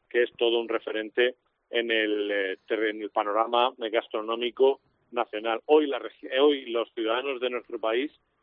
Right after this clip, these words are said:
viajan a la región de Murcia para comer, para degustar y para disfrutar de nuestra gastronomía. Eso se ha conseguido con muchísimo esfuerzo, con mucho apoyo también de las administraciones, con un buen trabajo por parte del itren y luego, pues, eh, con, con,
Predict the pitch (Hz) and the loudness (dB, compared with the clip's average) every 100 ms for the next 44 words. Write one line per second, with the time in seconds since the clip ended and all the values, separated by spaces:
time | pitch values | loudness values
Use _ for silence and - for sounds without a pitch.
0 | _ 131 151 - 139 131 123 113 135 123 | _ 2 2 2 0 0 0 -2 -4 -2
1 | 123 127 147 175 - _ 131 123 117 107 | -4 -2 -2 -4 -6 _ 2 2 2 -4
2 | 120 156 165 - 123 113 104 101 - 131 | 0 0 0 0 0 0 -2 -8 -2 0
3 | 156 143 120 113 - 110 120 127 135 131 | 2 0 0 -2 -4 -6 -2 -2 -2 -6
4 | - 113 107 - 101 95 147 147 - _ | -4 -4 -4 -8 -18 -12 -6 -6 -6 _
5 | _ _ 143 - 160 147 131 131 - 120 | _ _ 2 2 2 0 0 -2 -4 -2
6 | 135 147 131 110 104 - 127 143 131 - | 2 2 2 -4 -8 -12 -8 -4 -4 -2
7 | 131 - 185 - _ _ 113 123 165 170 | -4 -2 -4 -6 _ _ -6 -2 2 4
8 | 143 156 160 143 127 143 135 127 - 117 | 4 6 4 2 -2 0 2 0 -2 -10
9 | 117 107 - 101 123 123 156 - _ _ | -10 -10 -10 -8 -6 -4 -6 -8 _ _
10 | - 117 143 151 151 131 131 147 156 131 | -8 -6 0 2 2 4 4 4 2 0
11 | 117 127 120 123 117 110 104 113 131 170 | 2 0 0 0 0 -2 -6 -4 -6 -8
12 | _ _ - 120 120 117 131 123 123 - | _ _ -8 -2 0 2 0 2 2 0
13 | 117 107 101 104 113 113 - | -4 -4 -4 -6 -10 -10 -12